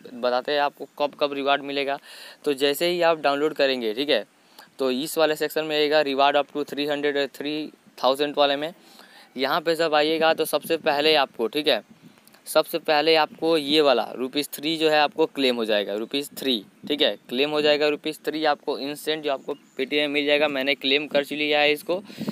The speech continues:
और Paytm में मेरे आ भी चुका है, ठीक है। उसके बाद क्या, उसके बाद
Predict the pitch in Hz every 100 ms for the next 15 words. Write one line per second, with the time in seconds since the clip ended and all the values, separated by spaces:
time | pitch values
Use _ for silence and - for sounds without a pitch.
0 | - - - 135 139 135 135 131 139 135
1 | 147 156 151 147 156 135 139 127 120 107
2 | 98 156 139 98 - - - - - -
3 | - - - - 131 - 160 160 - 151
4 | 156 160 - 160 156 156